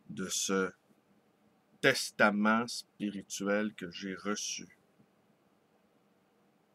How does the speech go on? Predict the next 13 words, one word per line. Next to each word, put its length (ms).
Un 120
testament 640
spirituel, 680
là, 120
de 80
son 260
père 380
vivant, 360
mais 360
absent, 440
c'est 140
quelque 300
chose. 480